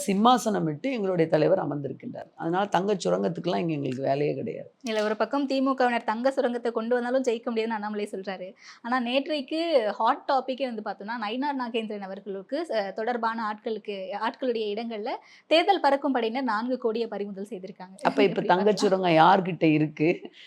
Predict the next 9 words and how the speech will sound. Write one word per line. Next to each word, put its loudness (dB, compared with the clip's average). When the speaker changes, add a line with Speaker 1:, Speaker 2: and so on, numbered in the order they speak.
Speaker 1:
தங்க 12
சுரங்கத்திற்கான 10
சாவி 12
யார்கிட்ட 8
இருக்கு, 4
எல்லாம் 8
உங்களுக்கு 4
வெளிப்படையா 6
தெரியும். -10